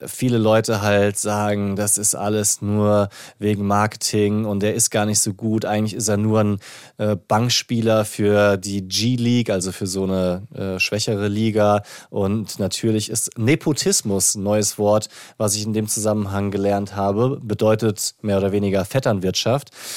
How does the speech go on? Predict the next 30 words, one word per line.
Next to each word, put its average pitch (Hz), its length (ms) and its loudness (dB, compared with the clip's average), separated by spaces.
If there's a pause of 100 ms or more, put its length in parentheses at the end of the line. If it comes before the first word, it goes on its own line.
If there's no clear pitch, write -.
(380)
Und 107 600 2 (200)
es 117 200 -2
wird - 340 -2 (120)
auch 131 200 0
von 123 200 -2
vielen 139 400 2
nicht 156 180 2
gegönnt, 92 520 0
ja, 120 200 2
ist 117 180 0
viel 120 400 2
Hate 120 220 0
dabei. 101 480 2 (400)
Und 104 420 0
ob 123 140 -2
das - 160 0
jetzt - 400 2 (240)
inhaltlich 160 540 2
stimmt, 202 340 0
das - 100 -2
kann 151 180 -2
ich 139 100 -2
nicht 131 100 -6
beurteilen. 170 500 0
Dafür 120 260 0
habe 123 120 2
ich - 80 -4
einfach 120 260 -4
zu 135 280 -2
wenig 127 340 2